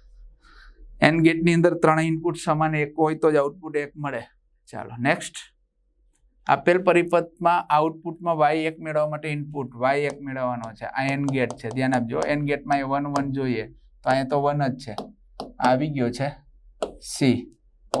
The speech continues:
or ગેટ છે. રેડી ને? આવી ગયો છે, રિપીટ થયો પાછો. અહીંયા જ તમારે વન જ લેવાનો છે, આઉટપુટ તમારે વન જ મેળવવાનો છે. તો એ વન વન લ્યો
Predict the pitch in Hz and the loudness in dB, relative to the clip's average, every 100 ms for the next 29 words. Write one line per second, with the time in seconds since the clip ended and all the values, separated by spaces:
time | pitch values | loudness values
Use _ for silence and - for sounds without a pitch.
0 | 131 139 135 120 - 131 127 - - _ | 4 4 2 0 -2 -6 -6 -10 -20 _
1 | _ - - - 180 147 113 - - 127 | _ -20 -4 0 0 0 -2 -4 0 2
2 | 131 131 127 127 127 127 127 123 123 104 | 2 0 2 2 2 0 -2 -2 -4 2
3 | 107 - 143 - _ _ _ _ _ _ | 2 2 -8 -8 _ _ _ _ _ _
4 | 127 156 170 175 175 170 175 180 160 156 | 2 2 4 4 4 4 4 4 4 2
5 | 139 131 123 127 147 147 165 160 160 156 | 2 0 2 2 2 -4 -10 -6 0 2
6 | 156 160 151 143 127 120 110 107 110 _ | 2 0 -2 -2 -2 -2 -4 -8 -14 _
7 | _ _ _ 135 123 135 151 160 160 160 | _ _ _ 0 4 4 2 0 0 0
8 | 160 | -2